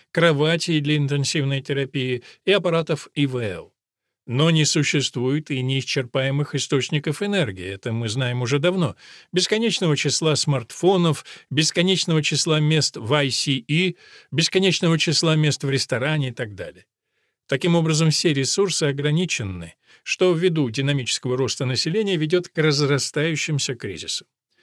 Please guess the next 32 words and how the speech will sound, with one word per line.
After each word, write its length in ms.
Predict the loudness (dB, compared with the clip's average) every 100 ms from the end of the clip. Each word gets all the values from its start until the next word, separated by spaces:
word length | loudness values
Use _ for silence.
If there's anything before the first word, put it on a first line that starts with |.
| -20 -20 _
Чем 300 | 0 0 0
ценнее 580 | 0 2 4 4 4 2
ресурсы, 640 | 0 0 -2 -2 -2 -4
тем 260 | -4 -6 -4
больше 300 | -2 -2 0
за 160 | 2
них 180 | 2 2
борются. 580 | 2 2 0 -6 -10 -12 _ _ _ _ 0
Точная 360 | 0 2 0
экономическая 580 | 0 0 0 0 0 -2
ценность 540 | 0 0 0 -2 -4
материальных 560 | -4 -4 -2 -2 -2 -2
ресурсов, 480 | -2 0 0 -2 -4
конечно, 420 | -4 -2 0 0
известна 380 | 2 0 0 2
не 140 | 2
всякому. 500 | 0 -4 -6 -14 _ _ -20 -20 _
С 120 | 2
ограниченностью 800 | 4 4 4 2 2 2 2 2
ресурсов 560 | 2 4 2 2 2 0
связано 460 | 0 0 0 -2 -4
то, 220 | -2 -2
что 180 | 0 0
не 140 | 0
всякий 400 | 0 -2 -2 -2
знает, 400 | -2 -2 -2 -2
как 260 | -2 -2 0
заполучить 720 | -2 0 -2 -2 -4 -2 -4
их 140 | -2
в 40 |
любой 300 | -4 0 0
момент. 360 | 0 0 -2 -6